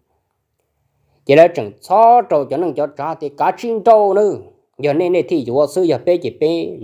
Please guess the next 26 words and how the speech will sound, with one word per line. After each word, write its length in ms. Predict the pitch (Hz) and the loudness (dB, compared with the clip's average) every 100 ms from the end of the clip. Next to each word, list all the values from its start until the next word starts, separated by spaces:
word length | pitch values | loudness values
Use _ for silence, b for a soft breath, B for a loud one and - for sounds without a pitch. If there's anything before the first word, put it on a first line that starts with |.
| 117 | -2
trâu 260 | 156 - - | -2 -2 -4
bê 180 | 180 185 | -2 0
chồng 180 | 143 113 | 0 -2
không 140 | 156 | -4
đàn 240 | 120 92 | -4 -6
đây 160 | 101 135 | -4 -2
lận. 160 | 113 95 _ _ _ _ _ _ _ _ _ _ _ _ _ | -2 -6 _ _ _ _ _ _ _ _ _ _ _ _ _
Bê 180 | 220 233 | 4 4
nia 220 | 233 202 | 4 2
tu 300 | 202 226 233 | 2 0 2
nia 160 | 220 | 0
nâng 300 | 170 185 160 | 0 -2 -4
nào 100 | 139 | -6
mà 160 | 127 117 | -6 -6
nia 240 | 113 147 | -6 -6
nâng. 400 | 143 165 165 135 127 _ _ _ _ _ _ | -4 -6 -6 -10 -16 _ _ _ _ _ _
Ó, 640 | - 170 202 202 208 202 175 | 2 4 4 2 2 0 -2
chồng 200 | 165 123 | -2 -2
cha 120 | 151 | -4
tu 260 | 156 175 160 | -4 -8 -8
sa, 440 | - 170 160 156 _ _ _ _ | -8 -8 -8 -14 _ _ _ _
bỏ 160 | 139 98 | -4 -2
lưng 120 | 143 135 | -2 -2
từ 140 | 147 - | -2 -4
khổng 280 | - 95 92 | -8 -10 -6
rồng, 340 | 127 120 113 | -4 -4 -8